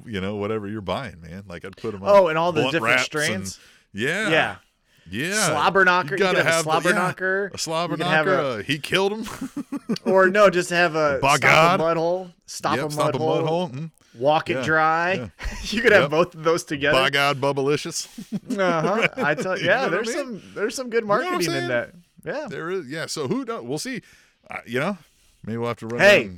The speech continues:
Speaker 1: and get some, get some medicine in Oklahoma. This neck's been, you know.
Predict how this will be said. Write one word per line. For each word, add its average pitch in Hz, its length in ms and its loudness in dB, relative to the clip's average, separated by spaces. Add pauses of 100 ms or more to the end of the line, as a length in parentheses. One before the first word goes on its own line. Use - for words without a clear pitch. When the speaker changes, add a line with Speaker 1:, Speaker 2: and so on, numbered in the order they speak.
(160)
Speaker 1:
and 104 80 -20
get 123 160 -10
some, 98 160 -12 (240)
get 160 120 -6
some 110 140 -8
medicine 135 360 -8
in 110 100 -12
Oklahoma. 113 480 -12
This 82 160 -16
neck's 110 280 -10
been, 80 220 -16 (1040)
you 87 120 -16
know. 92 120 -14